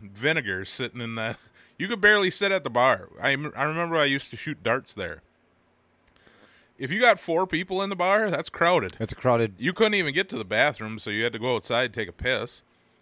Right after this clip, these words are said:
Speaker 1: So his son cleaned it up, and it looks like an actual bar dive,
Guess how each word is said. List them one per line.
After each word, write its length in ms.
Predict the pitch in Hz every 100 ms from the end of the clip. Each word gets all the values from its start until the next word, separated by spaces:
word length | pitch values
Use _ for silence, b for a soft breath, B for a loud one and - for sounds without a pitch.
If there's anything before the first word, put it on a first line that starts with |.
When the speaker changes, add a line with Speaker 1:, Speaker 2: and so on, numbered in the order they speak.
| -
Speaker 1:
So 180 | 110
his 220 | 113 131 101
son 560 | - 160 156 131 110 -
cleaned 300 | 139 135 117
it 100 | 110
up, 220 | 113 -
and 140 | 104
it 80 | 101
looks 260 | 101 117 120
like 140 | 101
an 80 | 107
actual 580 | 113 120 - 123 110 101
bar 500 | 87 101 107 110 101
dive, 380 | 90 104 104